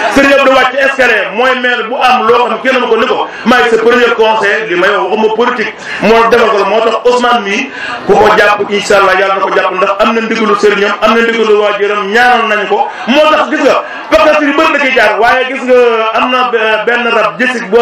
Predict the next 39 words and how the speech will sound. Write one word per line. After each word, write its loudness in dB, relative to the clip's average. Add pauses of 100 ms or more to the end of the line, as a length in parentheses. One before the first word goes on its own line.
(140)
ko -2
dàqee 0
ba 0
mu -2
dugg -2
ci 0
ndox -2
bàyyi 2
ko. -6 (380)
Boo 4
ko 4
toppee, 2
mën 0
na 0
laa 0
gaañ 0
ci -10
biir -2
mbaa 0
nga 0
lab -4
sonn -2
wàcc 0
ko -2
fa. -2 (240)
Mooy 4
Ousmane. 2
Ousmane, 2 (280)
bu 2
ragal 2
dara. 0 (200)
Waaye 4
nit 0
la 0
yàlla, 0
yi -2
la 2
yàlla 0
boole 2